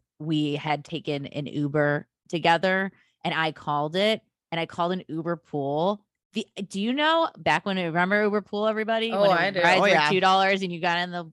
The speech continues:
Speaker 1: fucking ride with six strangers? He, he polite, you know, we got in, we got to the location. He's like, "Do you always order Uber pool?" And I'm like, "Yeah." He's like,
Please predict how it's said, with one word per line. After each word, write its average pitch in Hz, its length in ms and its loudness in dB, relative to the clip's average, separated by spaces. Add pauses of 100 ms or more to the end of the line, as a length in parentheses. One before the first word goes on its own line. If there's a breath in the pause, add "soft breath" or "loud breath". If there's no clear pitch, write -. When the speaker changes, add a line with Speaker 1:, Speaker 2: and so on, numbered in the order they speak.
(100)
Speaker 1:
fucking 170 240 -6
ride 160 260 0
with 160 160 -2
six - 220 -12
strangers? 170 540 -2 (680 soft breath)
He, 214 500 -2
he 190 200 -6
polite, 160 440 -2
you 170 140 -4
know, 156 140 -4
we 160 80 -6
got 156 240 2
in, 170 340 -2
we 160 120 -8
got 160 140 0
to 175 60 -10
the 185 60 -2
location. 165 380 -6
He's 160 160 -6
like, 151 180 -4 (100)
"Do 180 80 -6
you 339 140 4
always 196 480 2
order 170 540 0 (260)
Uber 160 240 -4
pool?" 190 560 -6 (140)
And 170 120 -2
I'm 160 120 -2
like, 156 220 -4 (200)
"Yeah." 220 380 -2
He's 156 140 -6
like, 151 200 -4